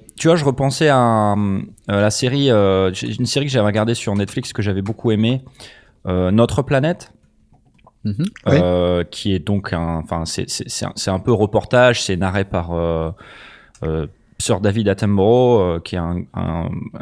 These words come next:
Speaker 1: qui, qui milite beaucoup, euh, pour tout ce qui est, euh, enfin, changement climatique, et cetera. Et bon,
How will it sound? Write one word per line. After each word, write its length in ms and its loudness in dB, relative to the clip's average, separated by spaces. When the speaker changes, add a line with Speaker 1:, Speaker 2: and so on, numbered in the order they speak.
Speaker 1:
qui, 200 -14
qui 220 -10
milite 260 0
beaucoup, 520 0
euh, 640 0
pour 160 -10
tout 100 -12
ce 80 -8
qui 200 -2
est, 60 2
euh, 340 0
enfin, 360 -6
changement 320 -2
climatique, 440 -2
et 80 0
cetera. 440 -2
Et 460 2
bon, 220 2